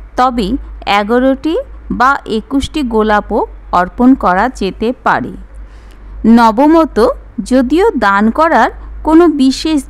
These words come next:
দিন বা তিথি হয় না, তবুও মনে করা হয়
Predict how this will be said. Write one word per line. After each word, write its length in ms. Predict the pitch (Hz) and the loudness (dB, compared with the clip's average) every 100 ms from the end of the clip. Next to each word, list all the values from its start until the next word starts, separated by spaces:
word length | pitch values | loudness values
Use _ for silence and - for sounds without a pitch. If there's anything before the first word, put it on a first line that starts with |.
| - | -4
দিন 380 | 240 262 262 247 | 2 6 6 6
বা 120 | 220 | 2
তিথি 480 | 226 226 226 - 254 | -2 -8 -8 -2 -2
হয় 360 | 196 180 180 | 0 0 2
না, 260 | 180 170 247 - - - - | 2 0 -2 -6 -20 -10 -2
তবুও 480 | 302 294 339 226 - - | 0 2 2 2 0 0
মনে 300 | 220 226 233 | 2 4 4
করা 320 | 262 294 311 | 2 0 2
হয় 280 | 277 196 208 | 2 0 0